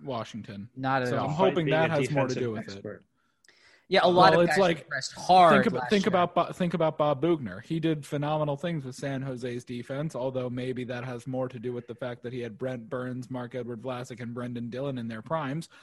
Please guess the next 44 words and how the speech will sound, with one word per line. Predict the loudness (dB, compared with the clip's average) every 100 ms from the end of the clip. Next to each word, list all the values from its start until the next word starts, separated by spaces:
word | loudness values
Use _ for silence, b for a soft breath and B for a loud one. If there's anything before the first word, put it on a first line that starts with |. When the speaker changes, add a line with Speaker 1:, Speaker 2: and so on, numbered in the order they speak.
| b
Speaker 3:
Yeah. | -8 -4
Speaker 1:
uh, | -2 -2
and | -2 0
then | 0
translated, | 0 0 0 0 0 2 0 -4 -4
and | -2 -2
it | -2
just | -4 -4 -4
did | -2
not | -2 -6
translate | -6 -8 -8 -10
to | -10
being | -8 -8
a |
head | -10 -10
coach. | -6 -6 -8 -16 -20 _
Speaker 2:
Mm-hmm. | -8 -8 -10 _ _ _
Anyway, | -4 0 0
Speaker 1:
So | 2 -2
Speaker 2:
uh, | -4
Speaker 1:
maybe, | -10 -10 -10 -8
maybe | -4 -2 0
we'll | 0
get | -2 -2
a |
little | -4 -4
bit | -6
of | -6
that | -8 -10
with | -12
Gudas. | -10 -8 -10 -16 -4
Speaker 2:
yeah, | 0 2
Speaker 1:
Um, |
Speaker 2:
we, | 0
Speaker 3:
I |
Speaker 2:
we | 0
Speaker 3:
mean | 0
Speaker 2:
saw | 4 6 8
a |
lot | 6 4
of |
guys | 2 -2 -2
hit | -6
the, | -8